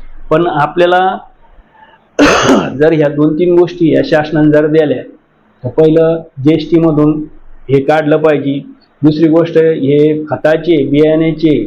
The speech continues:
औषधाचे एवढे दर वाढले, याला कुठं तर तुम्ही काबू केलं पाहिजे, म्हणजे कमी केले पाहिजे. आणि दुसरी गोष्ट की बुवा शेतकऱ्यासाठी जे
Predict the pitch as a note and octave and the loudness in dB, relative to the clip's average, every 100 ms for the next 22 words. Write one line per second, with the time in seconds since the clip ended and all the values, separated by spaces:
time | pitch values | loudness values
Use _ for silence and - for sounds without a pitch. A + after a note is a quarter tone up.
0 | A2 D3 D3+ D3+ D#3+ D#3 E3 D3+ D3+ C#3 | -2 0 0 0 0 0 0 2 2 2
1 | B2+ E3 E3+ C#3 A#2+ A2+ - _ _ _ | 2 2 2 -2 -6 -12 -14 _ _ _
2 | B2+ C#3+ E3+ E3+ F3 D3+ D#3 D#3 D#3+ D3+ | 0 2 2 0 -2 0 -2 0 0 0
3 | D#3 - - - A2+ _ _ _ _ _ | -2 -10 -16 -16 -16 _ _ _ _ _
4 | - A2 G#2 C#3+ D3 F3 E3+ F3 D3 C3+ | -14 -12 -8 -2 0 0 0 0 0 0
5 | C3 - B2 B2+ C#3 D3 D3+ D#3 - _ | -4 -4 -4 -2 2 2 2 -2 -12 _
6 | D#3 F3 F3+ F3 C#3+ C3+ A#2 G#2 A#2+ C3 | -2 0 0 0 -2 -2 -4 -4 -12 -16
7 | _ _ - C3 D3+ D#3 F3+ F#3 F#3 E3 | _ _ -6 0 2 2 0 0 2 0
8 | D3+ C#3 C3 - _ - - E3 E3 E3+ | 0 -2 -2 -4 _ -20 -2 0 2 2
9 | E3+ E3+ E3+ _ _ _ D#3 D3+ D#3 F3 | 0 -2 -8 _ _ _ -4 -2 0 2
10 | F3+ F3+ B2+ C3 C3 C3+ | 2 0 -4 -2 -4 -2